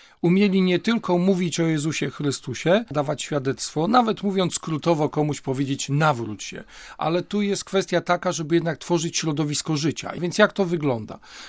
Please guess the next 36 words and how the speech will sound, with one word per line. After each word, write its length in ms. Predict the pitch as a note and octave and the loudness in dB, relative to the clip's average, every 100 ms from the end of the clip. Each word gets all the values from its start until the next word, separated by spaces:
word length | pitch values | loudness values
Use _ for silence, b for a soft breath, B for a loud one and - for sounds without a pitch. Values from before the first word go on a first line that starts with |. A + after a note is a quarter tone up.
| B | B
Wygląda 440 | F3 F#3 A#3+ G#3+ | 0 2 4 4
to 160 | F#3+ E3+ | 2 -2
tak, 340 | - C3+ E3+ - B B B | 0 0 0 -4 B B B
że 180 | C#3 F3 | 0 2
z 60 | |
jednej 300 | D#3 G3+ G3 | 2 2 2
strony 320 | F3 - F#3 F3+ | 0 0 0 0
w 60 | |
K 120 | - | -2
S 160 | E3 - | -2 0
M 120 | F3 | 0
jest 140 | E3+ - | 0 0
formacja 540 | E3 D#3+ D#3+ - D3 | 0 2 0 0 -4
duchowa, 520 | C#3+ C#3 C3+ A2+ B2+ | -2 -2 -2 -2 -4
cotygodniowe 640 | - G#3 G#3 F3 D#3 E3 D3+ | -2 -2 2 0 2 0 0
spotkania 520 | - C#3 - D3+ C#3+ | -4 -6 0 0 0
formacyjne 600 | C#3+ D3 C#3 C3 D3 C#3+ | 0 0 0 0 0 2
w 60 | C#3 | 2
oparciu 380 | C#3+ D3 A#2+ D3 | 2 0 2 -2
o 40 | |
program, 420 | - D#3 C#3+ C#3 | 2 0 2 0
który 260 | C3 C#3+ C#3+ | -2 -4 -2
jest 120 | C#3 | -2
przygotowany, 500 | - C#3+ C3 - C3+ B2+ A#2+ B2+ - B B B | -2 -2 -2 -2 -2 0 0 -2 -6 B B B
rekolekcje, 640 | D#3 - D3+ D#3+ - E3 | -6 2 4 4 2 0
dni 200 | C3 D#3+ | 2 0
skupienia, 600 | D3 - C#3+ D#3+ D#3 D3+ D#3+ B B B | 0 -4 0 2 4 2 0 B B B
ale 200 | B G3+ | B 2
jest 220 | A#3+ A3 G#3+ | 2 0 -2
jeszcze 260 | G#3 - | -4 2
element 300 | E3+ F3+ F#3 | 2 4 2
właśnie 320 | D3 D#3+ F#3 | 0 0 0
ten 180 | D#3 D#3+ | -4 -4
wychodzenia 500 | C#3+ D3+ D3 D3 C#3+ | -4 -4 -2 0 0
do 140 | C3 C#3 | 0 -4
świata. 460 | - D3 G#2+ - | -4 -6 -6 -10